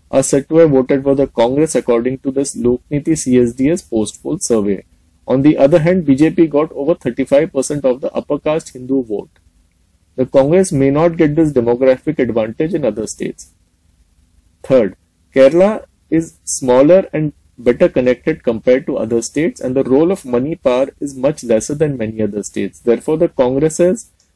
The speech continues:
relative paucity of funds compared to the B J P doesn't harm it as much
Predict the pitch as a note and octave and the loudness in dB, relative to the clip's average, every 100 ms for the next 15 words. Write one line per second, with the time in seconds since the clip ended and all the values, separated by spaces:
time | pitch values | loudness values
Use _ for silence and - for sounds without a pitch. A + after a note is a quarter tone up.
0 | _ C3 C3 D3+ E3 F#3+ - D3+ C#3 D#3 | _ -2 2 2 4 2 2 0 2 0
1 | D#3 D#3+ D#3 - - C3+ A#2+ C3 - _ | 0 0 0 -2 0 0 0 -6 -16 _
2 | _ _ _ - - _ _ C3 B2 C3+ | _ _ _ -20 -20 _ _ -2 4 2
3 | C#3+ C#3+ C#3 B2+ C#3+ D3+ C#3 E3 B2+ B2 | 2 0 0 2 4 2 2 0 2 2
4 | E3 E3 - B2 D3 E3+ - A#2+ C3 D3 | 2 -4 -4 -2 0 0 0 0 0 -2
5 | D3 F3 | -6 -6